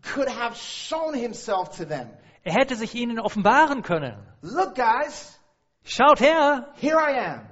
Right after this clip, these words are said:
Speaker 2: Hier bin ich.
Speaker 1: Be happy.
Speaker 2: Freut euch.
Speaker 1: Be revived.“
Speaker 2: Seid erweckt.“
Speaker 1: Do you think they would have been revived had they recognized Jesus?
Speaker 2: Glaubt ihr, sie, da wäre wirklich neues Leben in sie gekommen? Hätten sie Jesus erkannt?
Speaker 1: Yeah? Some of you look uncertain.
Speaker 2: Ja,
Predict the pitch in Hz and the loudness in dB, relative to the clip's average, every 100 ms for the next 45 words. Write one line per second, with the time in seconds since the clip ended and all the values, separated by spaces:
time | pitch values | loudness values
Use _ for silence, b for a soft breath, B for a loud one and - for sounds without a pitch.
0 | - - 240 302 320 214 135 - - _ | -6 2 6 6 4 0 -2 -12 -20 _
1 | _ _ - 302 285 285 240 147 - - | _ _ -4 -2 0 0 -2 -6 -18 -20
2 | _ _ - - 233 320 208 143 117 - | _ _ -8 6 10 10 6 -2 -2 -4
3 | 269 311 311 285 262 226 165 127 - - | -4 -2 -2 -2 0 -2 -4 -6 -16 -20
4 | _ _ - 185 285 285 254 262 - - | _ _ -4 4 4 4 0 0 -4 -12
5 | 202 247 262 269 247 240 233 233 202 175 | -10 -10 -8 -6 -4 -6 -6 -8 -8 -4
6 | 202 190 180 170 180 180 185 175 156 - | 0 0 -2 -4 -6 -4 -4 -4 -6 -12
7 | 143 175 196 185 190 180 165 170 160 127 | -10 -8 -8 -8 -6 -6 -6 -10 -10 -12
8 | 107 - - _ _ - 147 240 226 247 | -16 -20 -20 _ _ -2 2 2 2 0
9 | 175 180 170 165 185 196 240 190 175 240 | 0 -2 0 0 0 0 -2 -2 2 2
10 | - 180 247 269 262 233 240 - 214 247 | 0 -2 -2 -2 -4 -4 -8 -2 -2 -2
11 | 208 220 175 170 208 220 - 180 - 175 | -2 -4 -6 -6 -6 -6 -6 -6 -4 -8
12 | 269 - _ - 151 - - _ _ _ | -10 -18 _ -14 -12 -12 -16 _ _ _
13 | _ _ _ _ _ _ _ - 180 185 | _ _ _ _ _ _ _ -14 -10 -10
14 | 180 180 180 170 160 160 147 123 - 139 | -8 -8 -8 -8 -8 -10 -10 -12 -8 -2
15 | 180 233 | -2 -4